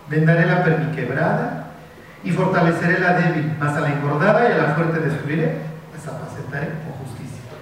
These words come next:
Y la gorda, <laughs> ¿ok? Y fuerte, pues, ¿a quién creen que se refiere? A los pastores. A veces los trata como ovejas gordas, a veces los trata como pastores.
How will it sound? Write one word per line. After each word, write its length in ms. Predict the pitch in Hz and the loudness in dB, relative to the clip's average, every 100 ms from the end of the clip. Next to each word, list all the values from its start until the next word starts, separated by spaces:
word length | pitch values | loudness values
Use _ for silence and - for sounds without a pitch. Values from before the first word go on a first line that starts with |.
| - - - 247 | -18 -18 -14 -2
Y 80 | |
la 200 | 254 240 240 | 0 4 6
gorda, 720 | 240 220 220 214 - - - 170 151 156 - - - | 6 6 4 2 -2 -6 -6 -6 -6 -8 -10 -16 -18
<laughs> 800 | - - - - - - - - | -16 -16 -16 -18 -20 -20 -20 -8
¿ok? 160 | 165 151 190 - - - - | -2 2 4 2 0 -4 -2
Y 80 | 156 | 0
fuerte, 500 | 208 220 - 196 190 | 4 4 2 0 0
pues, 120 | 175 | -4
¿a 120 | 147 | -6
quién 220 | 165 175 | -2 -2
creen 280 | 160 151 151 | 0 0 0
que 60 | - | 0
se 120 | 190 | 0
refiere? 460 | 160 165 330 - 165 | 2 4 2 0 0
A 60 | 165 | 0
los 100 | - | 0
pastores. 640 | - 151 156 220 214 208 - - - - - - - | -2 -2 -2 0 2 2 0 -6 -12 -18 -20 -20 -2
A 140 | 220 220 | 2 4
veces 320 | 240 233 233 | 4 2 2
los 160 | 226 220 | 2 2
trata 340 | 226 226 220 | 0 0 0
como 220 | 196 170 | 0 2
ovejas 360 | 220 233 254 240 | 2 0 -2 -2
gordas, 260 | 233 233 208 | 0 0 -2
a 60 | |
veces 260 | 170 - 180 | -2 -2 -4
los 140 | 170 | -4
trata 280 | 156 170 156 | -4 -4 -2
como 200 | 151 151 | -2 -2
pastores. 440 | 151 160 165 147 | -2 -2 -4 -4